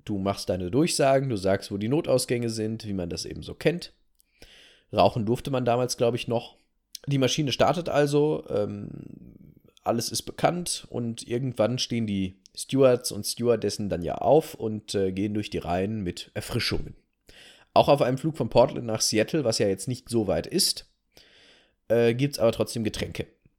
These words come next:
Und, äh, du gehst durch die Reihen und fragst, äh, nach, wer denn ein Getränk haben möchte. Und ein sehr gut gekleideter Mann, so ein Businessman, so ein klassischer, „Ich komm grad von meinem börsennotierten großen Unternehmen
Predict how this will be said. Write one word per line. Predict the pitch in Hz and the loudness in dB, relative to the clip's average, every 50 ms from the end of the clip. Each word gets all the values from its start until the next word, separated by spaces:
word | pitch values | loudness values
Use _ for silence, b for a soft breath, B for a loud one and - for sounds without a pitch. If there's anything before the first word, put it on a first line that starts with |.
| _ _ _ _ _ - - _ | _ _ _ _ _ -20 -6 _
Und, | 104 107 104 104 107 104 - - | 0 2 2 2 0 -2 -2 0
äh, | 110 101 95 | 0 0 0
du | 95 98 | 0 -2
gehst | 104 123 - - | -2 -2 -2 -4
durch | 113 - | -4 -4
die | - 90 | -4 0
Reihen | - 101 123 143 147 98 | 2 2 2 2 0 -2
und | 95 101 | -6 -6
fragst, | - - 101 110 - - - - - - | -2 0 0 0 0 -2 -4 -6 -4 -4
äh, | - 98 90 82 82 - | -2 -2 -2 -2 -4 -4
nach, | - 104 110 127 147 143 - - | -4 -4 -2 -2 -2 -4 -6 -6
wer | - 82 78 - | -4 -4 -4 -4
denn | - 85 - - - | -6 -8 -10 -10 -12
ein | - - - | -14 -14 -12
Getränk | - - 156 156 156 - | -6 -2 -2 -2 0 2
haben | 147 123 120 117 113 | 2 2 2 2 0
möchte. | 113 117 - - 107 | -4 -4 -4 -4 -6
Und | 98 95 - | -6 -6 -6
ein | - 87 90 90 90 - _ | -8 -6 -6 -8 -10 -10 _
sehr | 92 95 113 131 143 | -2 2 4 4 4
gut | 135 - 127 143 165 156 - - - | 2 0 0 0 0 0 -4 -8 -8
gekleideter | 113 101 - - 107 113 123 117 - - 98 | -6 -4 2 4 4 4 4 2 -2 -2 -4
Mann, | 87 80 82 95 127 156 156 | -2 -2 -2 -2 -2 -2 -2
so | 127 110 | -4 -4
ein | 95 95 95 104 | -6 -6 -4 -2
Businessman, | 120 131 - 98 78 71 - - 80 73 73 - - - | -2 -2 -2 -4 -6 -6 -6 -8 -8 -10 -10 -10 -12 -10
so | - 78 | -10 -10
ein | 85 | -2
klassischer, | - 123 123 - - 135 - - 117 113 113 113 117 b b b b b b b b _ | 0 0 0 2 0 0 2 2 2 2 2 0 -4 b b b b b b b b _
„Ich | - 113 - | -8 -8 -4
komm | - - 131 147 151 | 0 2 2 2 2
grad | 120 107 104 104 113 113 - | 2 4 4 4 4 2 0
von | - - 107 101 101 101 101 101 101 - _ _ _ _ _ _ _ | 0 0 2 2 2 0 -4 -6 -8 -12 _ _ _ _ _ _ _
meinem | - 98 92 92 98 95 95 95 90 87 - _ _ _ _ _ _ _ _ _ _ _ _ _ _ _ _ | -4 -2 -2 -2 -2 -2 -4 -6 -6 -8 -12 _ _ _ _ _ _ _ _ _ _ _ _ _ _ _ _
börsennotierten | - 117 117 123 131 135 127 120 110 107 - - 139 127 127 - 131 110 | 4 6 6 6 4 2 0 -2 -2 -2 0 0 0 0 2 0 -4 -6
großen | 104 98 117 120 - - 117 107 | -2 0 0 0 0 -2 -4 -4
Unternehmen | 110 110 - - 123 101 110 113 120 139 143 147 | -6 -4 -2 0 0 0 0 0 0 -2 -4 -6